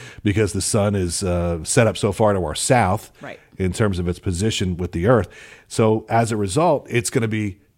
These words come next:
Speaker 1: beautiful weather here, but the highs are gonna be upper forties to near fifty degrees. So a lot cooler 'cause it's December, stands to reason, but, uh, it's that big, strong ridge of high pressure. It's just, it's not gonna work out. Yeah.
Speaker 2: Yeah,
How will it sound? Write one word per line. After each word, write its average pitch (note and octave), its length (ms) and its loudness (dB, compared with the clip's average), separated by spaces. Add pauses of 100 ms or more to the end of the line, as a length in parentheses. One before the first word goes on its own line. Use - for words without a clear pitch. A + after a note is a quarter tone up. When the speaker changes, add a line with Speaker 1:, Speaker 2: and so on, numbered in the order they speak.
(120)
Speaker 1:
beautiful F2 500 -4
weather F#3 340 0
here, A#2+ 380 0 (800)
but F#2+ 160 -2
the G2 80 -4
highs A#2 360 -6
are A2+ 40 -2
gonna F#2 160 -4
be E2 280 -6 (300)
upper G2 220 -6
forties F#2 400 -4
to G2 80 -6
near E2 180 -6
fifty D2+ 320 -10
degrees. C#2 460 -10
So D#2 300 -6 (260)
a A2+ 60 -2
lot A2+ 180 4
cooler A#3+ 340 0 (140)
'cause A2 200 0
it's G#2 140 0
December, G#2+ 420 0
stands F2+ 340 -6
to E2+ 80 -8
reason, F2 380 -4
but, E2 260 -4 (440)
uh, E2 440 -4
it's F#2 200 -6
that F2+ 180 -4
big, G2 160 -4
strong F#2 280 -4
ridge F#2 180 -4
of F2 100 -6
high F#2+ 160 -4
pressure. F#2+ 360 -8
It's - 120 -14
just, - 320 -10 (460)
it's E2+ 200 -8
not D#2+ 180 -6
gonna D#2 140 -12
work D2+ 260 -12 (120)
out. - 200 -12 (220)
Yeah. E2 340 -4
Speaker 2:
Yeah, D3 520 -8